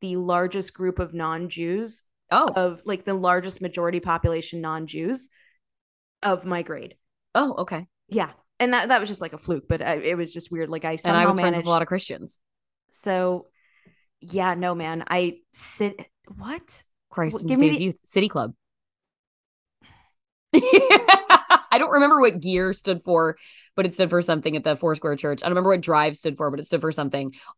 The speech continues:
Speaker 2: All of their acronyms were, were word words. They're just having
Speaker 1: That's
Speaker 2: so much fun.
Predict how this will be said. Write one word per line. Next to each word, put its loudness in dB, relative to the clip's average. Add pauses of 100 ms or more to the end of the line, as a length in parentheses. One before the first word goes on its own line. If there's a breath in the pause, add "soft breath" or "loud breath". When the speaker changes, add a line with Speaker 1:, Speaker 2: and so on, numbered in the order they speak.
Speaker 2:
All 8
of 4
their 0
acronyms -6
were, -6 (120)
were -2
word -6
words. -12 (1040)
They're 4
just -2
having -2
Speaker 1:
That's -4
Speaker 2:
so -2
much -4
fun. 0